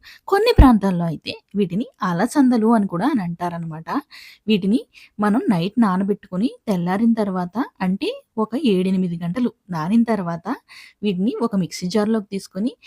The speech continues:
కొంచెం అల్లం ఇంకా పచ్చిమిర్చి వేసి మిక్సీలో కచ్చాబచ్చాగా గ్రైండ్ చేసుకొని ఇలా వడల కింద, లేదంటే కొన్ని ప్రాంతాల్లో గారెల కింద వేసుకొని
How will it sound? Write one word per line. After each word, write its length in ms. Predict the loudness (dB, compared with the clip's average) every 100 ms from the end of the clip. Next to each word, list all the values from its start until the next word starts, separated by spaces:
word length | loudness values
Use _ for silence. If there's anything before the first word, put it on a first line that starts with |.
| -20 -20 -4
కొంచెం 320 | 0 2 2
అల్లం 280 | 2 2 0 -2
ఇంకా 180 | -6 -6
పచ్చిమిర్చి 600 | -6 -6 -2 0 0 0
వేసి 280 | -2 -2 -8 -8
మిక్సీలో 480 | -6 -8 -6 -4 -2 -6 -8
కచ్చాబచ్చాగా 760 | -10 -8 -2 -2 -2 -2 -2 -2
గ్రైండ్ 360 | -2 -4 -4 -4
చేసుకొని 460 | -6 -6 -4 -4 -4 -10 -20 -10
ఇలా 200 | -2 0
వడల 300 | 2 0 -2
కింద, 280 | 0 2 2 0 -2
లేదంటే 420 | 0 2 2 -2
కొన్ని 260 | -6 0 0
ప్రాంతాల్లో 540 | 0 -4 -6 -6 -6 -2
గారెల 320 | 0 0 -2
కింద 240 | -8 -10 -12 -16 -20 -16 -8
వేసుకొని 540 | -8 -8 -2 0 0